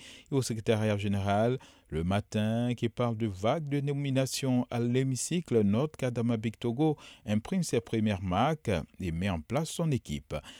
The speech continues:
Et titre presque identique pour le Patriote qui fait remarquer qu'en tant que président de la première chambre, euh, du Parlement, Adama Bictogo fait ses premières nominations.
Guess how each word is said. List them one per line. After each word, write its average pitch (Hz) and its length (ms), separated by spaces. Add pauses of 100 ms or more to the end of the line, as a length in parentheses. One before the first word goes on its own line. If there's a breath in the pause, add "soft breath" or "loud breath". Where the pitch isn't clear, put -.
(360 loud breath)
Et - 100
titre 165 380
presque - 400
identique 143 640
pour 123 240
le 120 100
Patriote 127 520
qui 120 240
fait 113 280
remarquer 143 640
qu'en 139 240
tant 127 240
que 120 220
président 107 720
de 98 140
la 92 100
première 101 380
chambre, 117 320 (580 loud breath)
euh, 98 140
du 107 200
Parlement, 123 800
Adama 139 360
Bictogo 135 800
fait 151 340
ses 135 220
premières 127 500
nominations. 127 840